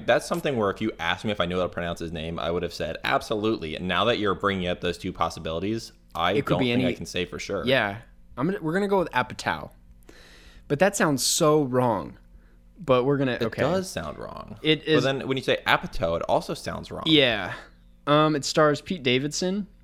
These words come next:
Speaker 2: and it's not autobiographical, as Pete has said in multiple interviews. It's apparently, like, seventy-five percent autobiographical. But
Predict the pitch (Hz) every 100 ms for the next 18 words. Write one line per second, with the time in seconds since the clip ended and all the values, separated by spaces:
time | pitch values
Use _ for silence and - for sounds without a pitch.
0 | - - - 131 127 127 120 143 - -
1 | - - - - 165 175 247 - - 156
2 | 170 139 131 117 113 104 104 67 64 104
3 | 107 - 113 110 110 110 101 95 92 113
4 | 101 - 104 76 98 87 67 - - 123
5 | 117 120 147 147 139 117 104 - 127 120
6 | 113 107 101 95 87 87 - - 76 55
7 | 80 73 65 62 - - - - 190 -
8 | - - - - - 104 92